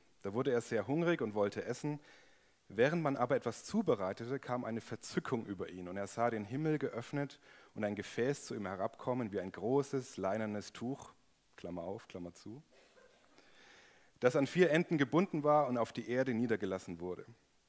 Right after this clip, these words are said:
Darin waren all die vierfüßigen Tiere der Erde und die Raubtiere und die kriechenden Tiere und die Vögel des Himmels. Und eine Stimme sprach zu ihm: „Steh auf, Petrus, schlachte und iss.“ Petrus aber sprach: „Keineswegs, Herr,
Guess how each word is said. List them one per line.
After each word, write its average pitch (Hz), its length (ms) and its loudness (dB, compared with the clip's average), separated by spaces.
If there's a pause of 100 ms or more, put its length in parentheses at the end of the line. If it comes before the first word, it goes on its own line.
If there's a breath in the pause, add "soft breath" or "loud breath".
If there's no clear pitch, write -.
(240)
Darin 123 300 4
waren 117 200 6
all 117 140 6
die 123 80 2
vierfüßigen 135 560 0
Tiere 156 360 0
der 101 120 12
Erde 139 320 6
und 104 80 4
die 101 80 0
Raubtiere 139 580 4
und 110 60 4
die 113 80 2
kriechenden 160 460 0
Tiere 151 340 2
und 117 100 0
die 113 60 -4
Vögel 127 320 4
des - 180 -4
Himmels. - 420 -8 (920 loud breath)
Und 98 100 -8
eine 98 180 0
Stimme 147 360 4
sprach - 380 2
zu - 140 -4
ihm: 117 140 2
„Steh 117 220 0
auf, 151 280 8
Petrus, 156 440 0
schlachte 127 440 0
und 104 140 -4
iss.“ 107 400 -6 (1300 soft breath)
Petrus 113 340 -6
aber 107 180 -2
sprach: - 400 -4 (180)
„Keineswegs, - 840 -6
Herr, 71 180 -10